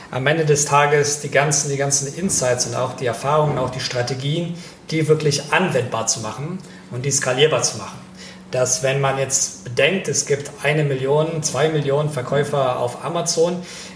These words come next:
äh, von denen sind sehr viele nicht im Herzen, ja, Advertiser. Das heißt, sie sind es prinzipiell nicht zwingend gewohnt,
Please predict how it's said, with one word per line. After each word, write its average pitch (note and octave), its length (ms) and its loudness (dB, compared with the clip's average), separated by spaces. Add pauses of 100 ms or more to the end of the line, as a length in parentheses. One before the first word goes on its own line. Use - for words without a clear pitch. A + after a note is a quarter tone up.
äh, C#3 200 6
von C3+ 300 0
denen E3 340 2
sind C#3+ 240 0
sehr D3 180 4
viele D3 340 0
nicht D#3+ 560 -2 (400)
im C#3 140 -2
Herzen, G3 840 2 (160)
ja, C3+ 380 0
Advertiser. A#2+ 540 2 (220)
Das A2 180 -2
heißt, C#3 180 2
sie C#3+ 60 -2
sind C#3+ 180 0
es D3 120 0
prinzipiell D3+ 480 2
nicht D3+ 260 -2
zwingend C#3 380 0
gewohnt, B2+ 500 2